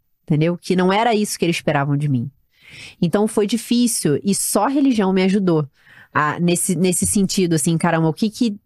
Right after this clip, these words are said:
o que que Deus espera de mim agora? Então, eu casei, eu sabia que eu podia engravidar, então eu fiz isso de forma consciente e é meu dever agora educar essa criança. Não posso agora largar essa criança no mundo. Eu preciso educá-lo.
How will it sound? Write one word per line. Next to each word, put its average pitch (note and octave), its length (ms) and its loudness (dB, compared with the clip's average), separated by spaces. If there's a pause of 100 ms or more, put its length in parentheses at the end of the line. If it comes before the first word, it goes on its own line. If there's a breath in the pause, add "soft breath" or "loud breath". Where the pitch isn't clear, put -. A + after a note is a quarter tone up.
o F3+ 80 0
que - 200 -2
que A#3 220 -2
Deus G3 320 0
espera G3 380 -2
de F#3 140 -2
mim F3 240 2
agora? D3 520 0 (800 soft breath)
Então, D#3 460 0
eu D#3 400 0
casei, F3+ 580 0
eu E3 140 0
sabia E3 500 0
que - 60 -2
eu A#3 80 0
podia D#3 180 -2
engravidar, C#3 640 0
então D#3 240 0
eu D3 60 2
fiz G3 260 -2
isso D#3+ 200 0
de D#3+ 60 0
forma D#3 260 0
consciente G3+ 840 0 (400 loud breath)
e G3+ 80 2
é F3+ 60 0
meu F3+ 200 2
dever F#3 580 0
agora E3 380 0
educar F#3 260 -2
essa D3+ 160 -2
criança. B3 480 0 (800)
Não D3+ 100 0
posso F#3 240 0
agora D#3 200 2
largar C#3 220 0
essa C#3+ 160 -4
criança C#3 320 -2
no D3+ 100 2
mundo. B2 220 -2 (580)
Eu E3 120 0
preciso C3+ 240 -2
educá-lo. D3+ 460 -2